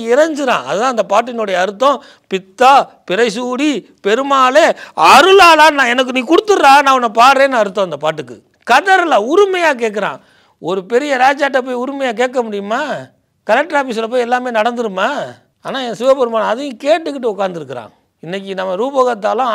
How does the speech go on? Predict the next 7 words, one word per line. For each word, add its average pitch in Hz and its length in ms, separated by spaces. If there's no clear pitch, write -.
ஆதி 254 180
தாளத்துல 214 500
பித்தா 214 340
பிறைசூடின்னு 226 640
ஈஸியா 226 280
பாடிட்டு 196 360
போயிடுறோம். 127 400